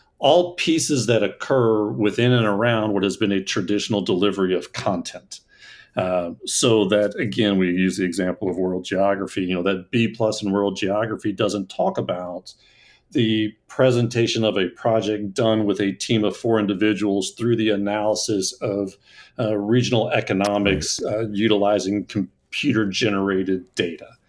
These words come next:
Speaker 1: Um, and so what we are trying to do with many of our institutions as they shift from whereby we valued education for how much information you could retain and memorize to what is now about the processing of information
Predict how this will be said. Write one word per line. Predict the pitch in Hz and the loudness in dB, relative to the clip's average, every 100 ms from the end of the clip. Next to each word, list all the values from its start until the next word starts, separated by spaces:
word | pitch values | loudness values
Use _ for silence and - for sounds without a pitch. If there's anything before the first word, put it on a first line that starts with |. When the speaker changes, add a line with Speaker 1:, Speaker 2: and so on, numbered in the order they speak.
| _ _ _ _ | _ _ _ _
Speaker 1:
Um, | 98 87 87 98 214 | -8 -8 -10 -8 -4
and | 120 | -2
so | - 107 | 0 2
what | 101 104 | 2 0
we | 101 113 | 0 2
are | 107 | 2
trying | 98 113 107 104 | -2 -4 -2 -2
to | - 95 | -4 -6
do | 113 113 110 | 0 2 2
with | 101 95 | 2 0
many | 107 107 | 0 0
of | 104 | 0
our | 98 | -2
institutions | 95 - - 131 165 92 92 - - | -2 -6 -2 0 0 -4 -6 -8 -4
as | 107 | -2
they | 117 107 | -2 -2
shift | - - - 131 - | -4 -4 -2 -2 -4
from | - 113 110 107 98 95 _ _ _ _ _ _ _ 370 147 | -6 -2 -2 -2 -4 -6 _ _ _ _ _ _ _ -16 -2
whereby | 135 120 104 107 107 104 104 | 2 4 4 2 4 4 4
we | 101 104 | 2 2
valued | 110 110 110 | 2 4 4
education | 104 101 - 107 127 | 2 0 0 0 0
for | 104 | 0
how | |
much | 123 113 143 | 0 0 0
information | 120 107 107 - 104 | -2 0 0 0 -2
you | 101 | -2
could | - 101 | -2 -2
retain | 98 - 110 107 | -2 0 -2 0
and | 101 | 0
memorize | 117 143 185 226 - - - - - _ | 0 0 -2 -6 -8 -16 -20 -20 -20 _
to | - 135 | -2 2
what | 123 | 4
is | 123 95 | 4 4
now | 117 117 | 2 2
about | 110 - | 0 -2
the | 110 | -4
processing | - - 104 120 - 135 190 165 | -4 -2 0 0 0 -2 0 0
of | 131 | 0
information | 139 131 135 147 165 156 | -2 -2 -2 -2 -6 -8